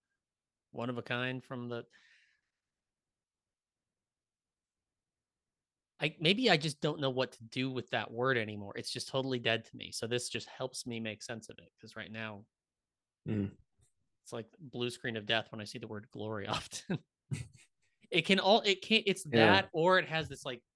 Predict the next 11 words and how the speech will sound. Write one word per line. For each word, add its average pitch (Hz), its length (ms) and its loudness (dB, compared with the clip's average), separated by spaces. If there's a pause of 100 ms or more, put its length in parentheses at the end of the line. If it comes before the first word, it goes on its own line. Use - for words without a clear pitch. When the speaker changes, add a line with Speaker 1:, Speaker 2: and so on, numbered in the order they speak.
(480)
Speaker 1:
really 139 760 0
mysterious 120 1600 -2 (680)
kind 143 320 4
of 135 360 4
<laughs> - 800 -14
sparkly, 139 800 0
smoky 110 880 -4 (920)
feel 156 340 0
to 113 200 -8
it. - 220 -12 (1120)
Speaker 2:
Mm-hmm. 123 360 -2